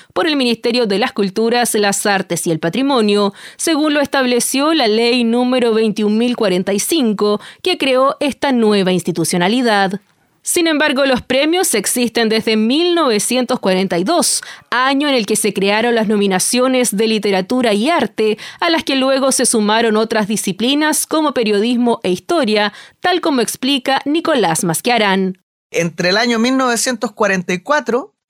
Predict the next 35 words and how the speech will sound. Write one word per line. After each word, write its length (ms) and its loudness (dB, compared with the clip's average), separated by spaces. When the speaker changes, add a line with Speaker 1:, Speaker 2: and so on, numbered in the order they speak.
Speaker 2:
y 80 0
mil 180 2
novecientos 540 -2
noventa 640 -2
se 280 0
entregaba 640 0
el 160 -2
Premio 320 -2
Nacional 480 -2
de 80 0
Arte 460 -2
alternando 800 -2
entre 240 -6
plástica, 560 -6
música 540 -4
y 80 -8
teatro. 480 -4
Un 140 0
año 220 0
plástica, 400 -2
un 100 0
año 160 0
música, 380 -2
un 80 -2
año 180 0
teatro. 320 -4
Y 120 0
luego 320 4
entonces 580 -2
se, 840 -2
eh, 360 -8
se 280 -4
suprimió 480 0
ese 180 -2
premio 400 -8